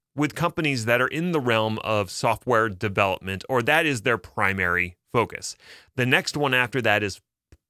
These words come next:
financial services, and then public sector, and then it goes down from there. Financial services is only fifteen percent. So that shows you the gap between the top industry and the rest of them. Okay, so that's just to kind of give you an idea of what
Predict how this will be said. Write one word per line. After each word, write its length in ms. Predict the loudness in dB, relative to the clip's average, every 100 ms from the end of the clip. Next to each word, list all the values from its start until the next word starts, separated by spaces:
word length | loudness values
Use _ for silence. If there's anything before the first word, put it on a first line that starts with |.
| -2
financial 500 | 0 2 0 -2 -8
services, 800 | -6 0 2 2 0 -2 -4 -4 -4
and 160 | 0
then 160 | 0 -2
public 400 | -4 -2 -2 -4
sector, 360 | -8 -8 -6
and 140 | -4 -2
then 80 | -2
it 80 |
goes 220 | 0 -2 0
down 200 | 0 -2
from 140 | -2
there. 240 | 0 0
Financial 400 | 2 0 0 -2
services 500 | -4 -2 -2 -4 -6
is 120 | -4 -6
only 200 | -6 -8
fifteen 460 | -8 -8 -10 -12
percent. 380 | -10 -8 -8 -10 -20 -20 -20
So 100 | -2
that 140 | 0 0
shows 300 | 0 0 0
you 100 | -2
the 100 | -2
gap 460 | 0 0 0 -6
between 300 | -10 -6 -6
the 80 | -6
top 340 | -2 0 0 -2
industry 500 | -6 -6 -4 -4 -4
and 160 | -6
the 60 | -2
rest 280 | 0 -2 -6
of 80 |
them. 160 | -20 -20 _ _ _ _ _ _ _ _ _ -4
Okay, 160 | 0 0
so 160 | 0 0
that's 180 | 0
just 200 | 0 -6 _ -20 -20 _ _
to 100 | -2
kind 200 | 2 2
of 180 | 0 -2
give 180 | -2 2
you 100 | 2
an 60 |
idea 340 | 2 2 2 0
of 140 | 0
what 320 | 0 0 0